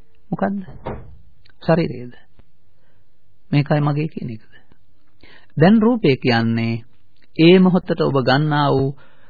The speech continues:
රූපේ හෝ සද්දේ හෝ ගන්ධේ හෝ රසේ හෝ පොට්ටබ්බේ හෝ මනෝ ආරම්මණය. එයයි ස්වාමීනි අනුසේ වශයෙන් තියන්නේ.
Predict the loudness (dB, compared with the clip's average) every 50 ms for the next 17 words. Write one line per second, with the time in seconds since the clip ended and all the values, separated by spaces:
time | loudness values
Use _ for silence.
0 | -16 -10 2 6 8 8 8 8 6 6 6 6 6 6 4 4 4 4 2 2
1 | 2 2 0 0 2 2 4 4 2 4 4 2 2 4 4 4 4 4 6 4
2 | 4 4 2 0 -2 -2 -2 0 0 2 0 0 -2 -6 -10 -6 -4 -4 -2 -2
3 | -2 -2 -2 -2 -2 -2 -2 -4 -6 -10 -14 -16 -16 -16 -16 -12 -8 -6 -6 -6
4 | -6 -6 -8 -8 -10 -10 -12 -12 -14 -14 -16 -16 -16 -16 -18 -18 -18 -18 -18 -16
5 | -16 -18 -16 -16 -18 -2 6 6 8 8 8 6 4 2 2 2 2 2 2 0
6 | 0 2 0 0 0 -2 -2 -6 -10 -16 -16 -16 -16 -16 -16 -16 -16 -16 -16 -16
7 | -16 -16 -16 -16 -16 -16 -16 -16 -16 -16 -16 -16 -16 -2 4 8 8 10 10 8
8 | 6 6 6 6 6 4 2 0 -2 -4 -4 -4 -6 -10 -12 -12 -12 -14 -16 -16
9 | -16 -16